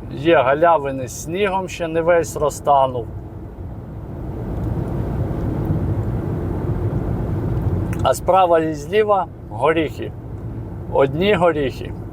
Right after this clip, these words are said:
Весь регіон. Приблизно кілометрів шістдесят-сімдесят довжиною. Ну і може, я не знаю, тут скільки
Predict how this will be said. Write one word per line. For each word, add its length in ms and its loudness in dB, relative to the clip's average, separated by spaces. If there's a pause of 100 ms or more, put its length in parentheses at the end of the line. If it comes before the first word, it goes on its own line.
(2250)
Весь 380 2
регіон. 680 6 (2000)
Приблизно 840 6 (100)
кілометрів 680 4
шістдесят-сімдесят 1500 2 (680)
довжиною. 840 4 (720)
Ну 240 2
і 80 4
може, 420 6
я 140 4
не 120 -4
знаю, 320 4
тут 180 -4
скільки 460 -6